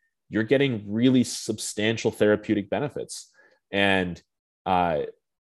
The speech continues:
a-, and to, and to say that, you know, voting doesn't matter and that conserving, um, the ocean and, and our,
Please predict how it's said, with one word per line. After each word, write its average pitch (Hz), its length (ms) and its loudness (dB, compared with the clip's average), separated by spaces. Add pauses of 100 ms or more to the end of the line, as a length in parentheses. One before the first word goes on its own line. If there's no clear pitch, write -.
a-, 107 140 4
and 113 140 2
to, 117 180 0
and 113 100 2
to 110 100 -4
say 101 600 4
that, 92 380 0
you 104 100 -8
know, 87 260 -6 (240)
voting 104 380 4
doesn't 92 260 -2
matter 95 340 2
and 87 200 -6
that 85 220 -4
conserving, 95 720 -4 (280)
um, 85 340 0
the 85 160 -2
ocean 92 580 -2
and, 85 300 -6
and 87 180 -8
our, 82 400 -4